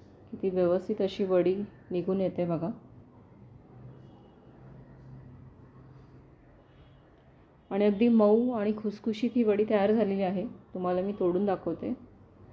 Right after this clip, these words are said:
अगदी सहज तुटली जाते. हे बघा. आहे की नाही अगदी झटपट होणारी आणि सोपी अशी रेसिपी. व्हिडिओ आवडला असेल तर प्लीज लाईक करा, शेअर करा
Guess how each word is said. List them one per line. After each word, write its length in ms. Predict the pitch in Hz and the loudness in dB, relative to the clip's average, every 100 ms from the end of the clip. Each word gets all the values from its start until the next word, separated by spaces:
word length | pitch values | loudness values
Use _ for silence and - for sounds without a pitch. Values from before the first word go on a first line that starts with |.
| - - - 175 | -20 -20 -6 -4
अगदी 220 | 180 226 | 0 2
सहज 420 | 226 214 220 226 - - - - | 4 4 2 -2 -8 -20 -12 -8
तुटली 300 | 180 190 208 | -6 -4 0
जाते. 280 | 190 180 190 - - - 170 | 0 -2 -8 -8 -18 -12 -6
हे 80 | |
बघा. 220 | 170 170 220 - _ - - - - - - - - - - - - - | -4 -4 -6 -14 _ -20 -20 -20 -20 -20 -20 -20 -20 -20 -20 -20 -14 -2
आहे 240 | 190 214 | 4 6
की 160 | 226 254 | 6 4
नाही 200 | 247 240 | 4 4
अगदी 280 | 208 175 214 | 2 2 2
झटपट 400 | 214 180 - 208 220 | 4 2 0 -2 0
होणारी 380 | 196 196 196 208 - | 0 2 0 -2 -4
आणि 180 | 175 202 | -2 0
सोपी 380 | 214 175 - 208 | 0 -2 0 0
अशी 240 | 190 220 | 2 0
रेसिपी. 440 | 202 180 - - 170 - - - - - - - - - - - - - - | 0 0 -4 -6 -10 -14 -20 -20 -16 -14 -14 -14 -14 -14 -12 -12 -10 -10 2
व्हिडिओ 260 | 233 240 262 | 6 8 6
आवडला 380 | 254 254 254 254 | 6 6 6 4
असेल 600 | 254 254 294 - - - | 2 -2 -4 -8 -12 -10
तर 60 | |
प्लीज 380 | - 208 233 262 - - | -6 -2 2 2 0 -2
लाईक 300 | 185 214 - | 0 0 2
करा, 260 | 226 214 226 - - - - | 2 2 0 -6 -16 -20 -18
शेअर 340 | - 208 226 | 0 4 4
करा 300 | 262 208 190 | 4 2 0